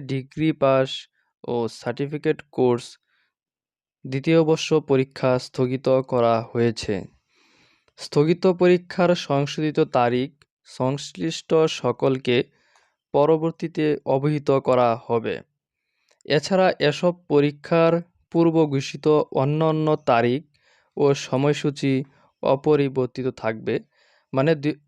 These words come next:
পঁচিশ তারিখের এবং চব্বিশ তারিখের দুইটা পরীক্ষা, চব্বিশ তারিখে অনার্সের এবং পঁচিশ তারিখে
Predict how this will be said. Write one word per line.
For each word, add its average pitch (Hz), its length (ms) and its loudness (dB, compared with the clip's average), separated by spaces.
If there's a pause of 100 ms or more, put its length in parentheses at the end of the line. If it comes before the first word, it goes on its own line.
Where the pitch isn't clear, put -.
(120)
পঁচিশ 165 400 -2
তারিখের 175 460 0 (180)
এবং 127 260 0 (400)
চব্বিশ 165 380 0
তারিখের 135 440 0 (600)
দুইটা 165 360 2
পরীক্ষা, 156 560 -2 (840)
চব্বিশ 165 400 0
তারিখে 170 380 2 (140)
অনার্সের 143 560 0 (420)
এবং 131 200 0 (500)
পঁচিশ 170 340 0
তারিখে 165 360 0